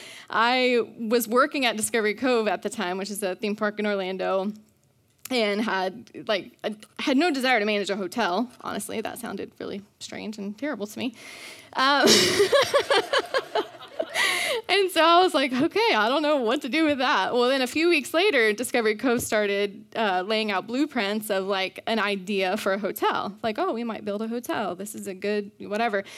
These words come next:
And so they had, like, little renderings that they put up in the lobby, and I was like, "Huh. Okay, that's interesting. I don't know. Like, that's weird." I just, you know, you just think these little tiny thoughts, like, "That's something."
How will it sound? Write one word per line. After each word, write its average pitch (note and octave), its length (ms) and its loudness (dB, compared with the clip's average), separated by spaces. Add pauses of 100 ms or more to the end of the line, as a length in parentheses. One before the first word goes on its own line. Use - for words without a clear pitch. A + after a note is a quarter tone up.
(240)
And A#3 120 0
so A3+ 100 2
they A3+ 140 2
had, A3 240 0
like, G#3 160 0
little G#3 220 0
renderings G#3+ 540 2
that G#3 120 -2
they G#3 80 -2
put G#3+ 180 -2
up G#3+ 120 0
in G#3 100 -2
the G#3+ 80 2
lobby, F#3+ 520 0
and E3+ 260 -4 (1000)
I A3+ 80 0
was A3 220 0
like, G3 300 -2 (500)
"Huh. B3 240 -2 (880)
Okay, C4 160 0
that's B3+ 220 -4
interesting. G#3 600 -8
I A3+ 80 -8
don't A3 160 -8
know. G#3 340 -6
Like, G#3 220 -8 (100)
that's A3 240 -10
weird." G3+ 260 -2
I A3 140 -2
just, G#3+ 160 -6
you D4+ 140 -2
know, C4+ 100 4
you C4 160 2
just C#4 160 -2
think C4+ 300 -2
these B3 160 -2
little G#3+ 400 0
tiny A3 240 -2
thoughts, G#3+ 340 -2
like, F#3+ 180 -6
"That's A3+ 240 -8
something." G#3+ 400 -4